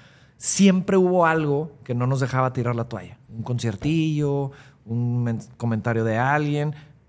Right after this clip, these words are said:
hasta que un día llega la nominación a los Latin Grammys y fue como que, "No.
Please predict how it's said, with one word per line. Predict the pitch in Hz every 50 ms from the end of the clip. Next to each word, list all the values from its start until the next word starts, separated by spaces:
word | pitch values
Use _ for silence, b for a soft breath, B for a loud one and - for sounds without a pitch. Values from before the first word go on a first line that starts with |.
| _ _ _
hasta | - - - - - - -
que | - 107
un | 104 104 117
día | 120 120 123 127
llega | 123 123 123 127
la | 131 127 123
nominación | 127 120 117 107 110 107 117 117
a | 120
los | 123 117
Latin | 120 120 123 127 123
Grammys | 117 117 117 123 123 123 117
y | 120
fue | - 117 110
como | - 120 110 -
que, | - - - B B B B -
"No. | 117 113 107